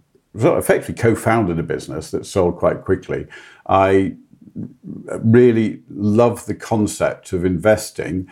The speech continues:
helping the entrepreneurs. But as I li-, like to say, though it's probably not the right analogy, it's like, uh, being a grandparent, although I'm not a grandparent, where you can give the baby back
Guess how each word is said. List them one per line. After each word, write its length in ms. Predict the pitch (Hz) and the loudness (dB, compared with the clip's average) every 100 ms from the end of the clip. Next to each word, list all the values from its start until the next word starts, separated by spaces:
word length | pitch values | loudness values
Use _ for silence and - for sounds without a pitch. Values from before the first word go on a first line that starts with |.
| - _ - | -20 _ 0
helping 380 | 107 - 98 | 0 2 0
the 60 | 95 | 2
entrepreneurs. 640 | 90 - 92 92 80 80 | 0 -2 -2 0 0 -2
But 380 | - 92 - - - | -2 -2 -2 -10 -4
as 240 | 87 85 | 0 2
I 300 | 92 87 85 - | 4 4 2 -6
li-, 420 | - 92 - 76 - 82 101 | 0 2 0 -4 -10 0 2
like 180 | 101 - | 2 0
to 100 | - | -10
say, 280 | - 95 82 | 0 2 2
though 180 | 80 80 | -2 -6
it's 120 | - - | -8 -14
probably 400 | - 123 90 87 | -4 -2 -2 0
not 420 | 90 - - - - - - _ | 0 -2 -6 -20 -20 -20 -20 _
the 100 | 92 | -2
right 320 | 90 98 95 87 | 4 6 4 2
analogy, 580 | 95 98 95 85 82 82 95 | 0 2 0 -2 -4 -2 -2
it's 200 | 90 - | -2 0
like, 440 | 101 95 - - - | 2 2 -2 -14 -4
uh, 120 | 95 | -4
being 220 | 82 95 | 0 0
a 120 | 90 82 | 0 2
grandparent, 560 | 101 95 - 73 71 - 80 | 0 0 -6 -8 -8 -10 -6
although 240 | 82 82 | -2 0
I'm 80 | 87 101 | 0 -2
not 100 | - | -4
a 20 | |
grandparent, 580 | - 69 - 78 87 - - - - | -14 -12 -8 -6 -8 -14 -20 -20 -6
where 420 | 98 104 98 95 | 2 4 4 0
you 120 | 101 92 | -2 -4
can 180 | 98 | -2
give 180 | 95 90 | 0 0
the 80 | 85 | 0
baby 300 | 87 90 85 | 0 0 -2
back 360 | 85 90 - | 0 0 0